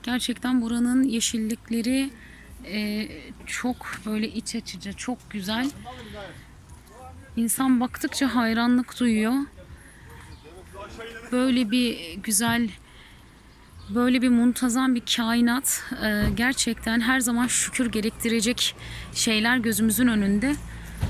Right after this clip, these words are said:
Rabbim neler yaratmış bizler için böyle güzel, gözümüzü gönlümüzü açacak güzellikler var. Şimdi içeri doğru gidiyoruz bu şekilde.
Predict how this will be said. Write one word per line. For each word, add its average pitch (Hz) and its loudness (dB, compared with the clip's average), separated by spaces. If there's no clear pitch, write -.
Rabbim 247 0
neler 240 2
yaratmış 233 0
bizler 226 -2
için 233 0
böyle 220 0
güzel, 220 0
gözümüzü 214 0
gönlümüzü 214 0
açacak 220 -2
güzellikler 220 0
var. 277 0
Şimdi 415 -4
içeri 381 0
doğru 339 2
gidiyoruz 302 2
bu 240 0
şekilde. 254 2